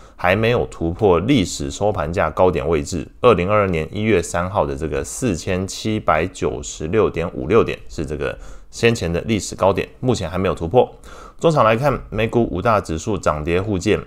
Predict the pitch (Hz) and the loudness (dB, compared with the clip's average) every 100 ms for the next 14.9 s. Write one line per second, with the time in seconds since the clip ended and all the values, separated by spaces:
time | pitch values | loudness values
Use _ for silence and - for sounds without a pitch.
0 | - - 107 110 90 78 82 92 90 - | -12 -6 0 2 2 0 -2 -2 -4 -2
1 | 80 87 92 - 95 87 82 92 80 107 | -4 -2 -8 -4 -2 0 0 -2 4 4
2 | 87 87 - - 90 80 76 78 98 90 | 4 -4 -4 -2 0 0 -2 -2 -2 -2
3 | - 90 - 87 76 - 82 - - 113 | -4 -8 -4 -4 -2 -2 -2 -4 0 4
4 | 120 101 - 107 87 80 76 98 117 73 | 4 4 -2 0 2 2 0 0 0 0
5 | 73 78 - 117 78 62 92 - - - | -2 -4 -2 -2 -2 -2 -4 -4 -12 -8
6 | - 113 95 - - - 101 80 78 78 | 0 2 2 0 -10 -2 0 2 2 0
7 | 87 101 78 73 82 92 90 76 107 85 | -2 -2 -2 -2 -4 -4 -4 -2 -2 -2
8 | - - 110 104 98 - - 87 76 76 | -6 -6 0 2 2 0 -2 0 2 0
9 | 78 95 98 76 87 87 - 78 67 - | 0 0 0 -2 -6 -8 -4 -4 -4 -2
10 | 90 73 - - - - 113 135 147 - | -4 -4 -16 -20 -14 4 4 6 2 0
11 | - 87 82 73 69 82 101 82 - - | 0 2 2 0 0 -2 -2 -4 -6 -4
12 | 78 76 73 71 - - 92 - - - | -4 0 -2 -2 -6 0 0 0 -18 -20
13 | - - - - - - - - 131 131 | -20 -20 -20 -20 -20 -20 -12 0 4 4
14 | 135 131 113 120 - - 85 80 | 4 4 4 2 -8 0 0 0